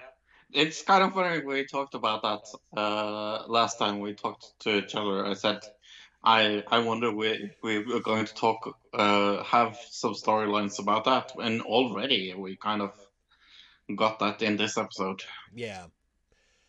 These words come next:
Speaker 2: So, pretty much the takeaway from this episode, I, did you really think of it as a Valentine's episode? I, I didn't.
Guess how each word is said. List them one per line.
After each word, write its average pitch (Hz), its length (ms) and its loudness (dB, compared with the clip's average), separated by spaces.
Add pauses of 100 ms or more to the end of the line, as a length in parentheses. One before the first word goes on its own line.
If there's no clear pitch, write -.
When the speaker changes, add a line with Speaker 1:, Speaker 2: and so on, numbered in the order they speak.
(1000)
Speaker 2:
So, 269 680 2 (500)
pretty 339 260 0
much 339 220 -4
the 247 80 -12
takeaway 240 540 -2
from 165 340 -6
this 110 680 -12 (300)
episode, 92 800 -10 (680)
I, 294 200 -4 (260)
did 320 140 -6
you 403 140 4
really 381 180 8
think 339 180 -2
of 339 60 -2
it 330 80 -8
as 311 140 -8
a 240 60 -8
Valentine's 226 720 -8
episode? 240 480 -8
I, 214 280 -12
I 214 180 -12
didn't. 185 340 -10